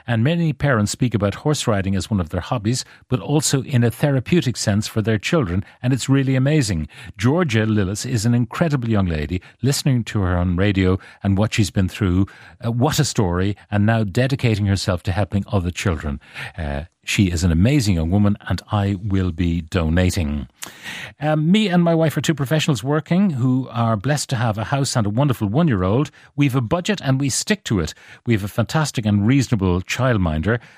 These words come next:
but we can't save. We have to live month to month. Having a second kid, as much as we'd like to,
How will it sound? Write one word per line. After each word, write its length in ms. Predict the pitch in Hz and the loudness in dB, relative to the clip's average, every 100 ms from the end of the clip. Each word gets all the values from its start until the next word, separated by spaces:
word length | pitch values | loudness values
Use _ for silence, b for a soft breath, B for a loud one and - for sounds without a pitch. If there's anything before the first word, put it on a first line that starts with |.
| B | B
but 120 | 156 151 | -4 -2
we 120 | 156 | 0
can't 280 | - 180 196 | 0 0 0
save. 440 | - 95 131 131 | 0 0 -2 -2
We 100 | 120 | -2
have 160 | 120 - | 0 0
to 140 | 147 | 0
live 180 | 120 92 | 0 0
month 320 | 123 131 - | 0 0 -4
to 80 | - | -2
month. 320 | 131 95 - - b | 0 0 -4 -12 b
Having 280 | - 120 135 | -4 0 2
a 60 | 110 | 0
second 540 | - 170 - 135 - | 0 0 0 -2 -2
kid, 420 | - 135 98 110 | -2 0 0 -2
as 240 | - 104 - | -2 -4 0
much 220 | 147 - | 0 0
as 160 | 113 - | -2 0
we'd 160 | 98 | 0
like 240 | 110 139 - | 0 -2 -2
to, 280 | 92 101 | 0 0